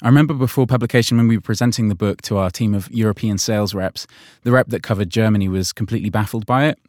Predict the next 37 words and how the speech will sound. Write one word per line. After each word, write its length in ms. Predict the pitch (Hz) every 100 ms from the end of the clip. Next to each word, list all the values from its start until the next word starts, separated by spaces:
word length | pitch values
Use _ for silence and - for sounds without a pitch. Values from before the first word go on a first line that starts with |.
| _
by 140 | 117 104
the 60 |
very 200 | 98 98
sort 100 | 117
of 80 | 104
idea 340 | 98 110 104
of 80 | 95
a 80 | 95
rent 280 | 95 98 90
trap. 340 | - 53 - _ _ _ _ _ -
Uh, 180 | 104
'cause 180 | 98 110
in 120 | 107
Germany, 400 | 101 123 113 101
where 260 | 95 98 95
she 240 | - 147
lived, 240 | 110 90 -
private 240 | - 110 107
renters 440 | 107 98 104 92
often 240 | 98 107 101
seem 200 | 107 104
to 100 | 95
have 180 | 98
tenancy 420 | - 107 104 - 98
agreements 580 | 104 98 98 92 - -
which 180 | 104
enshrine 440 | 107 101 104 98 98
the 80 | 95
sort 120 | 101
of 60 |
indefinite 540 | 98 98 107 - 98 95
right 180 | 101 95
to 100 | 101
remain 320 | 101 98 98
of 60 |
the 100 | 95
tenant, 440 | 104 - 127 107